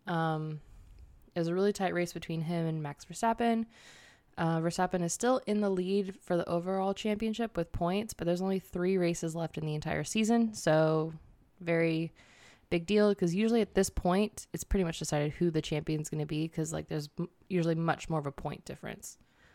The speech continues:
So, like, for the past however many years, Lewis wins the championship with, like, three or four races left in the season, 'cause no one even touches him. So this is why it's so exciting for a lot of the viewers. And then there was some little bit of, like,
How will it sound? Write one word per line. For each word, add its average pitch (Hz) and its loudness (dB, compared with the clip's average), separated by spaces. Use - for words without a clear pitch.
So, 175 -2
like, 156 0
for - -4
the 175 2
past 170 -2
however 170 0
many 165 -2
years, 156 0
Lewis 160 -2
wins 170 2
the 160 -4
championship 156 -2
with, - -8
like, - -8
three 160 -4
or 151 -2
four 151 -4
races 151 -6
left - -8
in - -10
the - -6
season, - -10
'cause 156 -8
no 160 -2
one 156 -4
even 151 -6
touches 156 -10
him. - -18
So 165 0
this 175 2
is 175 -8
why 160 -4
it's 147 -10
so 165 -2
exciting 151 -6
for 151 -10
a 151 -6
lot 147 -4
of 147 -4
the 147 -6
viewers. 52 -10
And 208 6
then 214 6
there 214 6
was 208 4
some 196 0
little 214 6
bit 208 4
of, 202 4
like, - 0